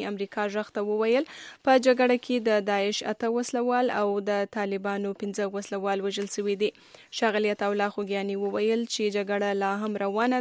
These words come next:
ده او تر اوسه پکې ملکي کسانو ته څه زیان نه دی رسېدلی. د نري اوبو اوسیدونکي وایي چې داعش یو ځل بیا دغه سیمه ته مخه کړې ده او هلته یې پراخه، آه، فعالیت-، فعالیتونه پیل کړي دي.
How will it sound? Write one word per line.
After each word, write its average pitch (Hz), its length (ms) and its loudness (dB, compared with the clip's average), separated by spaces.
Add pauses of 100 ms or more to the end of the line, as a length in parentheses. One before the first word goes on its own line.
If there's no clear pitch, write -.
ده 254 240 4
او 214 80 4 (140)
تر 208 120 0
اوسه 220 300 0
پکې 208 340 -4
ملکي 196 260 -4 (120)
کسانو 202 420 -4
ته 208 80 0 (440)
څه 208 280 6
زیان 208 260 2 (140)
نه 208 160 2
دی 202 120 4
رسېدلی. 202 440 0 (460)
د 269 160 8
نري 277 240 6
اوبو 254 320 6
اوسیدونکي 226 640 0
وایي 214 180 4
چې - 180 -4 (140)
داعش 196 380 -2
یو 196 160 -2
ځل 196 240 -4
بیا 196 180 2 (140)
دغه 202 340 -2
سیمه 254 400 2
ته 190 240 -2
مخه 208 400 -4
کړې 202 400 0
ده 254 60 2 (380)
او 226 180 6
هلته 233 280 2
یې 220 220 2
پراخه، 214 420 2
آه، 214 560 -2 (120)
فعالیت-، 208 380 0 (220)
فعالیتونه 202 640 2
پیل 190 200 -6
کړي 202 260 0
دي. - 80 -4